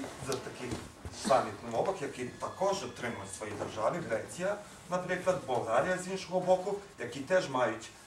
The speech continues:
свої якісь певні претензії на цю територію, бо у них є така сама ідея. Наша там маленька держава, якщо вона має бути великою. Так? Хто, знову ж таки, має жити в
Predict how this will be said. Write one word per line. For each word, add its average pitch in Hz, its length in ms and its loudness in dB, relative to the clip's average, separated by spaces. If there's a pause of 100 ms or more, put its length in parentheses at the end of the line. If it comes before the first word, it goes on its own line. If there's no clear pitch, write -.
(140)
свої 127 180 2
якісь 110 360 -2 (400)
певні 123 260 0
претензії 147 640 0
на 113 60 -2
цю 110 180 -8
територію, 110 600 0
бо 120 80 -2
у - 20 2
них 113 420 -4
є 110 100 2
така 104 300 -4
сама 143 280 -2
ідея. 139 340 0 (320)
Наша 120 240 0
там 117 180 0
маленька 127 460 2
держава, - 480 0 (180)
якщо - 240 -4
вона 110 220 0
має 104 220 2 (120)
бути 104 280 -4 (220)
великою. 101 420 -6 (1200)
Так? - 240 0 (2250)
Хто, - 340 4 (160)
знову - 180 2
ж - 100 -8
таки, - 200 -10 (380)
має 120 380 4
жити 135 300 -2
в - 60 -6